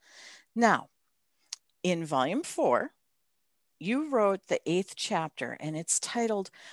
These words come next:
Uncover Your Cell's Stories,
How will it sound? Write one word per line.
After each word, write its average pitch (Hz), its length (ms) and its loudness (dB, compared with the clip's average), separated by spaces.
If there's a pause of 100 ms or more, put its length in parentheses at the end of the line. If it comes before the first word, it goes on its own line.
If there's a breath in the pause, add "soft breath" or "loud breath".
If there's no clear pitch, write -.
(160 soft breath)
Uncover 302 640 0
Your 233 260 -2
Cell's 226 800 0 (160)
Stories, - 1000 -4